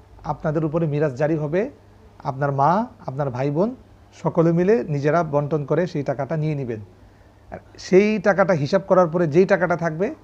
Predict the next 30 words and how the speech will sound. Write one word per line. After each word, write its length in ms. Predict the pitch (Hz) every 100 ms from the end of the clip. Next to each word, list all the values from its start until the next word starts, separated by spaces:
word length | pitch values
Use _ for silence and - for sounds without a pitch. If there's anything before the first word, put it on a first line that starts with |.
| - - - _
সেটা 240 | - 151 156
সম্পূর্ণরূপে 640 | 165 165 175 165 151 135
সুদ। 260 | - 151 123 - - - - - -
হারাম 260 | - 147 160
মালের 260 | 170 175
উপরে 240 | 165 175 185
কোনোভাবে 440 | 170 151 147 151
মিরাজ 300 | 135 143 135
জারি 180 | 156 160
হয় 160 | 151
না। 180 | 160 226 285 - - - - - - 143
বাদবাকি 440 | 143 139 151 165
সেই 180 | 156 160
টাকাগুলো 520 | 160 160 147 165 247 - -
সওয়াবের 420 | - 143 147 156
নিয়ত 240 | 151 160 -
ছাড়া 420 | 151 160 175 107 - - - - - -
আপনাদেরকে 640 | 135 143 143 135 160 208 -
যারা 180 | 139 139
জাকাত 340 | 131 151 165 -
খাওয়ার 220 | 165 156
যোগ্য 380 | 165 151 175 190
গরিব 220 | 147 156
মিসকিনদের 460 | 143 147 - 143 147
মাঝে 200 | 143 165
সেটা 280 | 160 151 180
বন্টন 300 | 135 127 127
করে 160 | 131
দিতে 200 | 123 131
হবে। 200 | 123 127